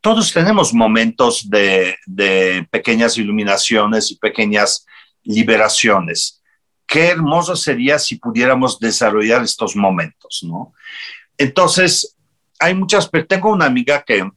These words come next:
quiero mucho, una practic-, gran practicante de yoga, y en una ocasión fuimos a comer.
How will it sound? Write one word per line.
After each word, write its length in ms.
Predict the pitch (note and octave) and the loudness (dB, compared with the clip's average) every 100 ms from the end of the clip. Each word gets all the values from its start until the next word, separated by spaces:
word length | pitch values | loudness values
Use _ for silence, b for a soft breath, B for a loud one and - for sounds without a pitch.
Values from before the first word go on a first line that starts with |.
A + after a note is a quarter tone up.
| _ - G2 - | _ -14 -10 -2
quiero 240 | B2 B2 | 0 2
mucho, 380 | A#2 A2 - D3+ | 0 0 0 0
una 220 | A2+ G#2+ | 2 0
practic-, 360 | A2+ G#2 G2 G2+ | -2 -4 -6 -2
gran 220 | A2 G#2+ | -2 0
practicante 680 | G#2+ - - G#2+ G2 A2+ | -2 -4 -4 -2 -2 -2
de 200 | G2+ G2+ | 0 2
yoga, 520 | G#2+ A2+ G2 A2 B2+ - | 4 2 2 2 2 -2
y 460 | A2 G#2 G2+ G2+ - | -4 -4 -4 -6 -6
en 180 | A2 G#2+ | -4 0
una 180 | A#2+ B2 | 2 2
ocasión 360 | - G#2 A2+ | 2 0 -2
fuimos 320 | A#2 A2 A2+ G#2+ | -2 0 0 0
a 100 | - | 0
comer. 440 | A2 A2+ A#2+ | 0 2 0